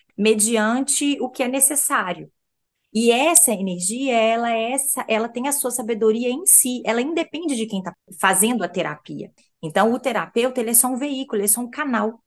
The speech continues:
pra que essa energia chegue até a pessoa. E assim a gente tá tendo cura em várias esferas, né?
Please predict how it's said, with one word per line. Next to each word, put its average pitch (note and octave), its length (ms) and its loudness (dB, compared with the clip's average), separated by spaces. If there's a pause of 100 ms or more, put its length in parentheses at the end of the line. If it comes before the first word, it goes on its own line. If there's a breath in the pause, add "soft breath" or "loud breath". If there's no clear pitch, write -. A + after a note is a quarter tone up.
(100)
pra G3+ 100 -4
que G3 100 -8
essa F#3+ 140 2
energia F#3 400 -4
chegue G3 280 -6
até F#3+ 140 -10
a F#3+ 40 -8
pessoa. - 520 -6 (2000)
E F3+ 140 0
assim G#3 320 4
a A#3 40 0
gente A#3 240 0
tá A#3 560 2
tendo A3+ 320 -2
cura C4+ 380 -4
em A#3+ 180 0
várias A#3 420 0
esferas, A#3 800 2
né? F3+ 80 -12